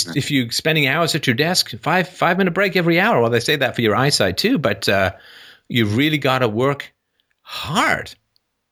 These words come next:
Speaker 2: to, to make up for sitting in an office. And, uh, it's, um, it's pretty rough. So as far as young people go, we have this strange situation going on. And I think this is like the,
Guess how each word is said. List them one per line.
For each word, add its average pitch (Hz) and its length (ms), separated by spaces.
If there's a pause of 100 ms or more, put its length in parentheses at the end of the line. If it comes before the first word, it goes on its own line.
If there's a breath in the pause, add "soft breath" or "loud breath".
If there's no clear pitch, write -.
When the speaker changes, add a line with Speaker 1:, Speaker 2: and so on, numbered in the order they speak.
(240)
Speaker 2:
to, - 340
to - 180
make 127 320
up 165 220
for 104 440 (140)
sitting 120 600 (1040)
in 107 460
an 101 100
office. - 800
And, 104 480
uh, 92 480
it's, - 460
um, 87 460 (1160 loud breath)
it's 151 160
pretty 143 260
rough. 143 420
So 143 500
as 127 120
far 170 160
as 110 100
young 151 200
people 147 260
go, 107 220
we 110 260
have 165 280
this - 340 (600 loud breath)
strange 196 680
situation 165 600
going 123 260
on. 214 180
And - 280
I 117 80
think 190 220
this 170 160
is 127 120
like 120 160
the, - 180